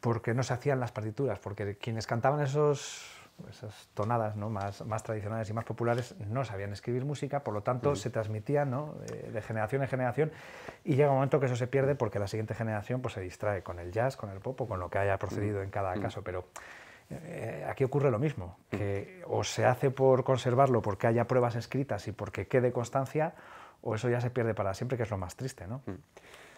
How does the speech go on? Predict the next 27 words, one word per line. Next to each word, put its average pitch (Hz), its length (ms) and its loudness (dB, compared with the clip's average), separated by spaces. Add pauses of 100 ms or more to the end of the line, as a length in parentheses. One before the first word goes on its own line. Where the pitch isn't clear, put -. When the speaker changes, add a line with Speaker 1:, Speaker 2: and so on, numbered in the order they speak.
(100)
Speaker 2:
Sí, 117 180 2
lo 110 100 2
que - 80 2
acabas 104 320 6
de 104 60 6
decir, 113 480 2
eh, 95 220 2
es 95 100 -4
como 95 500 2
ha 98 60 4
sucedido, 98 560 0
¿no? 98 160 0
Se - 120 -8
puede 101 200 0
decir 101 320 0
que 95 320 0 (400)
hasta 92 600 4
mediados 104 440 4
del 117 160 2
siglo 107 320 -2
veinte 117 340 0
ha 113 60 4
habido 101 180 2
una 113 180 2
transmisión 101 520 2
de 104 80 -2
conocimientos 107 840 -2